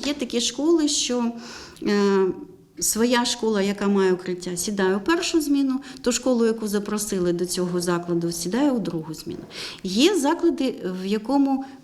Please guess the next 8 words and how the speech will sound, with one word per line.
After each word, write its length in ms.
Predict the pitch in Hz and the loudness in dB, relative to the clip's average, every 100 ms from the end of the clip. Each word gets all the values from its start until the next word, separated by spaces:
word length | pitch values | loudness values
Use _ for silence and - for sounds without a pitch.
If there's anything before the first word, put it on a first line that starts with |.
| - - | -14 0
пере-, 380 | 269 294 294 | 2 4 2
м, 460 | 277 - 233 226 220 220 | 2 -2 -2 -2 -2 -2
перетасовані, 800 | 247 247 262 - 240 185 180 170 | -2 -2 -2 0 2 4 4 4
так 200 | 196 196 | 0 -6
скажемо, 720 | - - 196 196 190 185 180 - - - - - | -10 -6 -2 0 2 2 2 -2 -14 -18 -18 0
та 180 | 233 | 2
школа, 420 | 233 - 220 202 185 | 2 0 0 0 0
яка, 520 | 196 196 202 185 | -2 -2 2 2